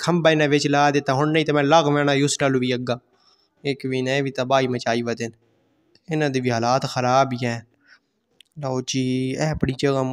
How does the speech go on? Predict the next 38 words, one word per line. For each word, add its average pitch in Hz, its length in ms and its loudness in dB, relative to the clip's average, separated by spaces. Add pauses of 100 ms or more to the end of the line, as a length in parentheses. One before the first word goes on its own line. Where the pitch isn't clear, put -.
(100)
ਖੂਬਸੂਰਤ 143 460 0
ਹੈ। 143 60 2
ਕਿਸੇ 143 420 2
ਦਿਨ 139 260 2
ਵਿੱਚ 135 200 0
ਅਸਾਂ 139 240 0
ਇੱਥੇ 131 420 -2 (380)
ਤੇ 135 80 -4 (140)
ਆਪਣਾ 147 300 2
ਚੰਗਾ 190 380 0
ਬਿਗ 151 340 2
ਮਾਫੀਆ 147 460 4
ਵਾਲਾ 135 160 4
ਘਰ 127 240 0
ਬਣ 131 180 0
ਸਾਈਂ 139 220 -2
ਤੇ 135 80 -8
ਪਤਾ 147 260 0
ਚੱਲ 143 200 -2
ਸੀ 131 160 -6
ਕਿ 127 120 -4
ਡਾਊਨ 131 400 0
ਅਸਾਂ 135 180 -2 (100)
ਆ 127 60 0
ਤੇ 127 140 -6
ਜੌਨ 127 340 -2
ਦਾ 127 100 0
ਡਾਊਨ। 123 300 -2 (1000)
ਓਏ 131 160 -2
ਹੋਏ, 135 140 2
ਬੜਾ 139 200 2
ਮਜ਼ੇ 165 240 4
ਦਾ 180 80 6
ਸਾਈਕਲ 156 340 2
ਚਲਾਉਣਾ 147 340 0
ਯਾਰ, 143 200 2
ਕਿੱਥੋਂ 185 280 2
ਸਿੱਖੀ 123 340 0